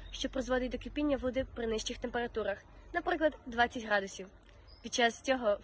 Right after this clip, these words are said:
фляга обертається по всій внутрішній поверхні, утворюється тонка плівка, що пришвидшує процес випаровування. Отримана пара конденсується у змійовику.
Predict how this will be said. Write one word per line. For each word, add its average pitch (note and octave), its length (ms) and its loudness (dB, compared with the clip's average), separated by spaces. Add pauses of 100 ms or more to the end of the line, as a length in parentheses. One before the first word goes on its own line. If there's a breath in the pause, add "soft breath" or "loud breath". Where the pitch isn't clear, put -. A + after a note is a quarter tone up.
фляга A#3 180 2
обертається A3+ 580 -4
по A3+ 100 -14
всій C#4+ 200 -4
внутрішній B3+ 460 -4
поверхні, A3 440 0 (380 loud breath)
утворюється C#4 480 4
тонка C#4 400 0
плівка, A#3 460 -6 (180 loud breath)
що - 160 -4
пришвидшує B3+ 540 -2
процес A#3 400 -2
випаровування. G#3 760 0 (600 loud breath)
Отримана C4 440 4
пара B3+ 280 6
конденсується B3+ 720 -4
у C4 100 -6
змійовику. C4 640 -2